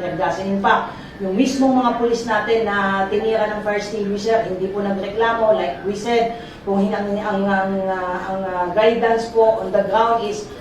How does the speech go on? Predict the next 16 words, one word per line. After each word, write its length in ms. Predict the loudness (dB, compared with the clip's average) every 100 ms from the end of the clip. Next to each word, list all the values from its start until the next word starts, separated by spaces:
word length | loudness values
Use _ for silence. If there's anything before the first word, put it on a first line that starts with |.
| -16 -16 -6
not 320 | 0 0 0 -2
unless 480 | 0 2 0 0 2
po 160 | 2
na 80 | 2
talagang 400 | 2 2 2 0
serious 560 | -2 0 2 4 4 4
yung 160 | 0
magiging 340 | -2 -2 -4 -6
injury 400 | -6 -4 -2 -2
ng 160 | -4 -4
pulis 240 | -4 -4
natin, 320 | -4 -2 -2
maximum 640 | 0 0 -2 -2 0 0 2
tolerance 560 | 2 4 2 0 -4
pa 80 | -4
rin 160 | -2